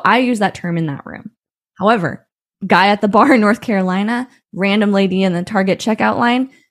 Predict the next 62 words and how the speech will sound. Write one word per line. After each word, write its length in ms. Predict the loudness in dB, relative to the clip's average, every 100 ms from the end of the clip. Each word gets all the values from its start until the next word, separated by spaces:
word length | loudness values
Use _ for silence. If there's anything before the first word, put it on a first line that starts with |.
| _
she's 220 | -12 -2
not 160 | 0 0
gonna 140 | 0
know 100 | 0
what 100 | -2
that 120 | -2
is. 220 | -4 -6 -6
He's 200 | -4 -2
not 140 | -2
gonna 140 | -2
know 80 | -2
what 80 | -2
that 240 | -4 -6
is. 100 | -10
So 220 | -4 0 2
I 180 | 2
use 320 | 0 0 0 0
business 420 | -2 0 -2 -2
coach 320 | -2 0 0 -2
or 140 | -2
consultant. 560 | -2 -2 -2 -2 -4 -6
And 200 | -4 2
back 200 | 2 0
to 100 | -4
knowing 220 | -4 -2
your 120 | -4 -4
room, 400 | -2 0 -2 -4 _ _ _ _ -4
it 100 | -2
depends. 440 | 0 0 0 -2
Some 280 | -2 0 2
rooms 280 | 0 0 0
I 160 | -2
say 200 | 0 -2
consultant. 440 | -2 -4 -2 -4 -4
I 60 |
think 180 | -4 -2
when 100 | 0
I 80 | 0
met 220 | 0 0
this 160 | -4 -6
person 300 | -8 -4 -6
at 80 |
the 100 | -4
airport, 300 | -4 -4 -4
I'm 120 | -2 -2
pretty 220 | -2 -2
sure 220 | 0 0
I 60 | 2
said 220 | 0 -4
consultant. 520 | -4 -4 -6 -4 -8 _ _ _ -4
The 340 | -2 0 -2 -4
people 280 | -6 0 2
I 120 | 2
was 120 | 0
around 340 | -2 -2 -2
were 160 | -4 -2
all 380 | -2 -2 -4 _ _ _ -4
men. 460 | 2 4 4 2 0
They 120 | -2
were 120 | 0
all 180 | 0 0
very 640 | 0 0 2 0 -2 -6